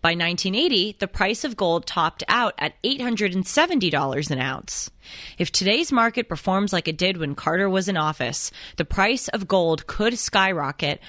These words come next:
from one thousand eight hundred dollars an ounce to nine thousand three hundred dollars an ounce. This is Julie Hartman for AmFed Coin and Bullion. Don't miss out on a great opportunity to purchase precious metals while the prices are still stable.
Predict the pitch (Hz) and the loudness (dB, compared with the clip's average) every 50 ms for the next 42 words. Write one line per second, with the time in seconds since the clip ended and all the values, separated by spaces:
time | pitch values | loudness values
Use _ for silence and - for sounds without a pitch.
0 | - - - - 165 160 156 151 185 240 269 247 233 208 202 202 - 202 185 - | -20 -20 -4 -2 0 0 2 2 2 2 4 4 2 2 2 2 0 -2 -4 0
1 | - 240 269 247 220 208 180 165 165 151 147 143 143 143 143 151 143 151 127 101 | 2 2 2 2 0 -2 -2 -2 -2 0 0 0 0 0 -2 -2 -2 -2 0 0
2 | 143 147 139 131 139 - - - - - - - - - - 233 220 214 214 220 | 0 -2 -2 -4 -8 -10 -12 -12 -12 -16 -20 -12 -8 -2 2 2 4 4 4 4
3 | 220 247 277 302 285 - 175 151 160 175 190 185 190 185 196 190 233 302 330 277 | 4 4 2 0 0 0 0 0 0 -2 -4 -4 -4 -6 -4 0 2 2 4 4
4 | 226 185 160 165 147 151 143 143 143 139 139 139 147 143 135 135 123 - - - | 2 0 -2 -2 -2 -2 -2 -2 -2 -4 -4 -4 -4 -2 -2 -2 -4 -6 -8 -8
5 | - - - - - - - - - - - - - 330 - - 359 262 - 233 | -8 -8 -8 -10 -14 -20 -20 -20 -18 -18 -8 -2 -2 0 2 2 0 0 0 2
6 | 226 214 196 190 160 175 175 131 165 160 160 - 165 151 - 175 185 202 220 - | 2 4 2 4 4 2 0 0 0 -2 -2 0 -2 0 0 0 0 0 0 0
7 | 233 208 - - - 196 175 175 180 180 190 - 165 160 147 151 147 151 147 143 | -2 -2 -2 -4 -2 0 2 2 2 2 0 0 -2 -2 0 0 0 0 0 0
8 | 143 147 - 139 143 - - - - - - - 240 302 359 349 330 - - 220 | -2 -4 -6 -8 -10 -12 -16 -20 -20 -16 -2 2 2 2 4 2 -2 2 2 2
9 | 214 202 185 175 160 147 - 180 214 262 285 - 175 175 180 - 190 175 - - | 2 2 -2 -4 -4 -6 -2 0 0 0 2 2 0 0 0 -2 -4 -6 -2 -2
10 | 175 165 160 143 160 156 147 - 160 - - - 208 214 220 - 240 226 - - | -2 -2 0 0 -2 -2 -2 -2 -6 -6 -4 0 0 0 0 0 -4 -4 -4 -4
11 | - - 226 262 - 277 240 - 196 180 170 165 160 160 165 156 - - 139 147 | 0 0 0 0 0 -4 -4 -2 0 0 2 2 2 0 0 -2 -4 -4 -4 -4
12 | 147 143 - - 185 185 202 - - 220 185 - - 139 - - - 165 156 180 | -4 -6 -2 0 0 0 0 -2 -4 -4 -4 -4 -4 -4 -4 -4 -4 -2 -2 -2
13 | 180 - - - 143 143 143 135 131 - | -2 -2 -2 -2 -2 -2 -4 -4 -6 -6